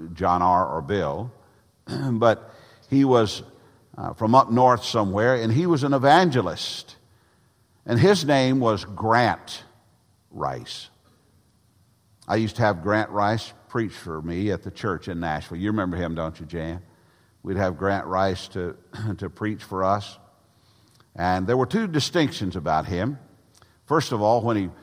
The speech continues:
when he pre-, he had a very distinct voice, just like this, and when he preached, this was the way that he preached. And he would stand up and he would say, "Well,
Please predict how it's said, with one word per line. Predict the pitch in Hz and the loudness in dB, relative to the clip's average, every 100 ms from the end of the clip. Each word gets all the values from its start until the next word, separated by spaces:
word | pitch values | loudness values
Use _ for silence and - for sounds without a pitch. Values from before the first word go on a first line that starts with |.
| - _ | -20 _
when | 101 101 | -6 -6
he | |
pre-, | - 127 92 | -4 -6 -4
he | 107 | -2
had | 107 | -2
a | |
very | 80 123 143 127 | -2 0 0 -2
distinct | 101 - - 120 101 | -6 -8 -6 -6 -6
voice, | 76 85 87 | -6 -6 -6
just | - 123 127 | -6 -6 -4
like | 87 76 - | -4 -6 -6
this, | 104 110 101 - | -6 -6 -6 -10
and | 90 76 | -10 -8
when | 82 | -10
he | 73 | -10
preached, | - 120 110 - | -10 -10 -8 -8
this | 120 120 | -8 -8
was | 85 85 | -10 -12
the | 76 | -8
way | 85 107 | -6 -6
that | 87 82 | -8 -8
he | 78 | -10
preached. | - 143 143 - - _ - - _ | -10 -10 -10 -14 -20 _ -20 -20 _
And | 98 101 | -4 -2
he | 92 95 | -4 -6
would | 82 - | -8 -12
stand | - 123 123 113 | -4 -2 0 4
up | 139 131 - | 2 2 -4
and | 98 | -6
he | 92 | -6
would | 90 - | -8 -10
say, | - 95 82 | -8 -6 -6
"Well, | 76 120 202 185 170 160 | 0 6 8 8 4 0